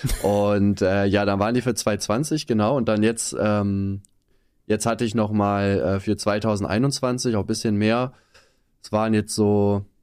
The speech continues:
Speaker 2: boah, wie viel waren das noch? Ähm, also, die wären mal bei hundertfünfzigtausend gewesen, aber glücklicherweise habe ich schon immer wieder was zurückzahlen können. Jetzt haben wir den Steuerbescheid auch erst jetzt bekommen, äh, sind jetzt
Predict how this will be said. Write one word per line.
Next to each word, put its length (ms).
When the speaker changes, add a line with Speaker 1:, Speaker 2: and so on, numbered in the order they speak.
Speaker 2:
boah, 180
wie 80
viel 160
waren 160
das 180
noch? 340
Ähm, 720
also, 680
die 120
wären 220
mal 180
bei 120
hundertfünfzigtausend 1000
gewesen, 380
aber 180
glücklicherweise 600
habe 120
ich 60
schon 140
immer 200
wieder 200
was 180
zurückzahlen 460
können. 240
Jetzt 140
haben 140
wir 220
den 180
Steuerbescheid 580
auch 80
erst 240
jetzt 220
bekommen, 480
äh, 240
sind 380
jetzt 580